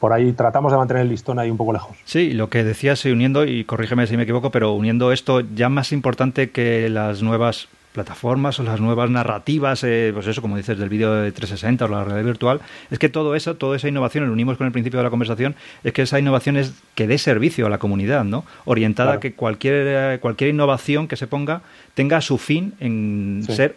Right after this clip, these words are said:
Speaker 2: útil a la comunidad. Ese es,
Speaker 1: Sí,
Speaker 2: supongo,
Speaker 1: total.
Speaker 2: vuestro, vuestro lema, ¿no? El, el, como un laboratorio de innovación.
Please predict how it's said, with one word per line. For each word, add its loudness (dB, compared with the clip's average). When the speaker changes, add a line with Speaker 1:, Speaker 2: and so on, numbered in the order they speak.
Speaker 2:
útil 0
a 0
la -2
comunidad. 0
Ese 4
es, 0
Speaker 1:
Sí, -2
Speaker 2:
supongo, -6
Speaker 1:
total. 0
Speaker 2:
vuestro, 0
vuestro 0
lema, 0
¿no? 0
El, -2
el, -4
como 0
un 0
laboratorio 2
de 2
innovación. -2